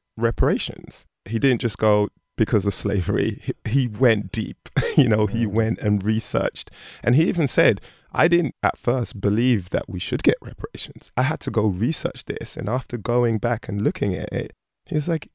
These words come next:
Speaker 1: "Yes, we should. And here is why." And he lays out the argument non-judgmentally, just factually.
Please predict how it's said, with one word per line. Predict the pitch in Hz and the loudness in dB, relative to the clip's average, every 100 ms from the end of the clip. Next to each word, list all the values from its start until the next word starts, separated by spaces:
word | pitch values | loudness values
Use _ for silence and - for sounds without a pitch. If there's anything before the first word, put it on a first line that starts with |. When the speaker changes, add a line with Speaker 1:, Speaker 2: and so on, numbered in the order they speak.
| _ | _
Speaker 1:
"Yes, | - 202 - - - | -6 -6 -6 -8 -8
we | 110 131 | -4 -2
should. | - - - - - _ _ _ _ | -2 -2 -4 -4 -8 _ _ _ _
And | 127 131 | 2 4
here | 120 139 131 | 4 4 4
is | 117 | 2
why." | 117 151 - - | -2 -4 -8 -6
And | 104 | -4
he | 117 123 | -2 -2
lays | 117 135 147 131 | 0 0 0 0
out | 123 - | -4 -2
the | 113 | -2
argument | 120 131 101 107 104 - - _ _ _ _ _ - | 0 0 -2 -8 -12 -16 -20 _ _ _ _ _ -4
non-judgmentally, | 117 139 113 117 113 117 139 - - - - - _ _ _ _ | 0 0 0 0 0 0 0 -2 -8 -14 -14 -16 _ _ _ _
just | - - - | -10 -10 -6
factually. | 135 - - 101 - 110 101 | -6 -4 -4 -4 -4 -8 -10